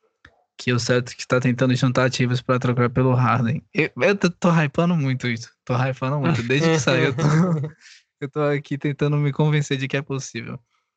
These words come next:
Speaker 1: É, se a gente consegue Harden sem perder Tatum e Brown, é
Speaker 2: Não,
Speaker 1: seria
Speaker 2: seria, seria um absurdo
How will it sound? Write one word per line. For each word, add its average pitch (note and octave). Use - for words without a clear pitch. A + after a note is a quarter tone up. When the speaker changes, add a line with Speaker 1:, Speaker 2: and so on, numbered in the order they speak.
Speaker 1:
É, D#3
se C#3+
a -
gente C3
consegue C#3+
Harden A#2+
sem C3
perder C3+
Tatum A#2
e A2+
Brown, A2
é A#2+
Speaker 2:
Não, C#3
Speaker 1:
seria A2+
Speaker 2:
seria, C3+
seria C3
um C3+
absurdo C#3+